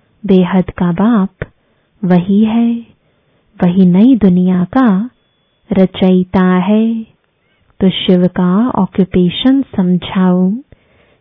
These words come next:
कि वह आकर क्या करते हैं। श्री कृष्ण जयंती और शिव जयंती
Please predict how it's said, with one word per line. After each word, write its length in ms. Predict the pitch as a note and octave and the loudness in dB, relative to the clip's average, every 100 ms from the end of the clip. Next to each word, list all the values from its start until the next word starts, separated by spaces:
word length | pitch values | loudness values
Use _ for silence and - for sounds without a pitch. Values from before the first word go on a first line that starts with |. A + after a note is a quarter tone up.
| - | -6
कि 100 | F#3+ | 0
वह 320 | F3+ F3 F3+ | 0 2 0
आकर 480 | F3 E3+ - C#4 G3+ - _ _ _ _ - | 0 -2 0 2 0 -2 _ _ _ _ -2
क्या 160 | G3 | 2
करते 440 | F#3 F#3 F3+ - F#3 | 2 2 -2 -2 0
हैं। 540 | F#3+ G#3+ A3+ A3+ A3+ A3 _ _ _ _ _ _ | 0 2 0 -2 -4 -12 _ _ _ _ _ _
श्री 260 | - - G3 | -18 -2 -2
कृष्ण 480 | - C#4+ C4+ G3+ F#3 | 2 -2 0 0 0
जयंती 800 | - F3+ F#3 F3+ F3 G3 F#3+ A#3 - _ _ _ _ | 0 0 0 -2 -4 -2 -2 -4 -10 _ _ _ _
और 220 | - F#3 F3+ | -4 -2 -2
शिव 320 | - F#3+ F3+ | -2 -2 -2
जयंती 840 | - F3+ F3+ F3 F3 C#4 B3 F#3+ | 0 0 0 -2 -2 0 0 -2